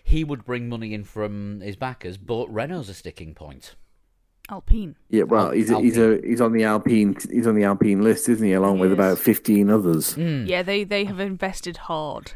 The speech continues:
Speaker 2: in the youth.
Speaker 1: But then the problem is, if you're on the Alpine program, um, you can't even be used as a make weight to, um, another F one team that isn't Alpine with an engine deal.
Speaker 2: True.
Speaker 3: Uh, I've just, I've just, uh, I've just had a look at the, uh, the, the winning margin for, uh, Jim Clark.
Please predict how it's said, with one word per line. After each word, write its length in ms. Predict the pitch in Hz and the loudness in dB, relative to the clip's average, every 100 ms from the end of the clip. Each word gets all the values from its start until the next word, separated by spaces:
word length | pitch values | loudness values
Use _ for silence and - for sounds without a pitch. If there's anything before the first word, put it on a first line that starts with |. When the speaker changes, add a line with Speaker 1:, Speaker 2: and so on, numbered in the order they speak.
| - | -10
Speaker 2:
in 80 | |
the 80 | 165 | -10
youth. 380 | 156 160 135 - - | -10 2 6 6 4
Speaker 1:
But 200 | 147 139 | -4 -2
then 140 | 165 151 | -2 -4
the 40 | |
problem 360 | 123 180 127 127 | -2 -2 0 -4
is, 140 | 135 | -4
if 120 | 101 - | -6 -6
you're 140 | 117 | -6
on 80 | 120 | -4
the 60 | 98 | -6
Alpine 400 | 156 - 104 85 | -8 -8 -10 -8
program, 540 | 95 85 90 131 175 _ - | -6 -6 -6 -8 -10 _ -8
um, 540 | 117 127 127 123 127 123 | -6 -4 -6 -8 -8 -8
you 180 | 131 131 | -8 -6
can't 200 | 143 - | -8 -8
even 140 | 131 | -8
be 80 | 131 | -6
used 180 | 131 120 | -6 -8
as 80 | |
a 60 | 110 | -6
make 260 | 117 190 85 | -6 -6 -4
weight 300 | 101 117 - | -4 -4 -6
to, 240 | 143 139 - _ - | -6 -6 -8 _ -12
um, 560 | 120 120 117 117 117 117 | -6 -4 -6 -8 -10 -10
another 280 | 131 127 120 | -8 -4 -4
F 140 | 113 | -4
one 180 | 123 139 | -4 -6
team 180 | 135 98 | -6 -6
that 100 | 110 | -6
isn't 180 | 147 143 | -6 -10
Alpine 520 | 95 101 101 117 135 | -12 -10 -8 -8 -8
with 140 | 139 147 | -6 -4
an 80 | |
engine 320 | 202 247 185 117 | -6 -8 -8 -8
deal. 260 | 90 73 - _ _ _ _ _ _ | -10 -12 -20 _ _ _ _ _ _
Speaker 2:
True. 300 | - 202 208 - | -12 -10 -8 -4
Speaker 3:
Uh, 80 | 151 | 0
I've 160 | 123 | 2
just, 380 | - 135 - - _ _ - | 4 4 2 -8 _ _ -2
I've 160 | 120 | 2
just, 260 | 143 139 - | 4 4 6
uh, 380 | 131 117 110 113 | 6 8 6 4
I've 120 | 120 | 0
just 120 | 127 127 | 0 2
had 120 | 127 | 4
a 60 | |
look 240 | 120 117 - | 6 6 4
at 140 | 87 | 4
the, 260 | 110 110 107 | 4 6 6
uh, 80 | 104 | 6
the, 180 | 104 107 | 6 6
the 200 | 104 104 | 6 6
winning 280 | 110 107 | 6 6
margin 600 | 101 98 98 92 87 82 | 4 2 2 0 -2 -2
for, 320 | - 101 92 87 | -2 0 2 2
uh, 140 | 85 | 0
Jim 280 | 85 95 90 | 2 0 2
Clark. 340 | 98 85 76 | 0 0 -2